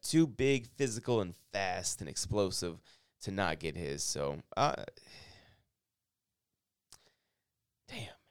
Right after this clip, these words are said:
I guess I'm going A J Brown. I keep flip-flopping. A J Brown, final answer. Boyd or Boston Scott in P P R.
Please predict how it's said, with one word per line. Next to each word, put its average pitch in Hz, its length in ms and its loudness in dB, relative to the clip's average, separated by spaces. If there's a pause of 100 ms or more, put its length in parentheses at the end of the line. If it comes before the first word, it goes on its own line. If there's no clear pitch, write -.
(280)
I 143 80 2
guess 170 160 6
I'm 165 120 2
going 175 160 10
A 143 80 10
J 113 100 6
Brown. 87 240 0
I 90 60 -4
keep - 180 -6
flip-flopping. 85 400 -2 (220)
A 151 60 4
J 151 120 10
Brown, 120 220 8
final 95 260 2
answer. - 180 -10 (840)
Boyd 208 460 12
or 107 120 8
Boston 120 460 6
Scott 113 360 6
in 87 100 -2
P 110 200 4
P 101 220 2
R. 135 300 10